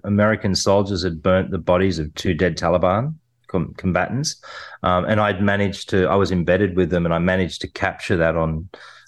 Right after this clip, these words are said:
on, on video and also stills. You know, I was photographing it and shooting video. Um, it was just one of those moments I knew that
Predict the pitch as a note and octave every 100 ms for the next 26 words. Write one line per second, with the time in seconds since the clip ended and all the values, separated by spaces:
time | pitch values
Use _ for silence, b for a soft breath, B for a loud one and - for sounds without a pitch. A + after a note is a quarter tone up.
0 | - D#2+ E2 D2+ - E2+ D2+ G#2 G2+ F2+
1 | D2+ D2 C#2 D2 F2+ F2 - F#2+ D#2+ D2+
2 | - - F2+ E2 B1 C2+ F#2 E2 D#2+ -
3 | F2 E2+ D#2+ D2+ E2+ C#2+ E2 D#2+ - -
4 | E2 D#2 D2+ D#2 D2+ C#2 D#2+ B B B
5 | D#2+ D#2+ E2+ B2+ A#2 - G#2+ B2 A#2+ G#2+
6 | E2+ F#2+ F#2+ G2 F#2 F#2 F2+ F#2 G2 F#2
7 | G2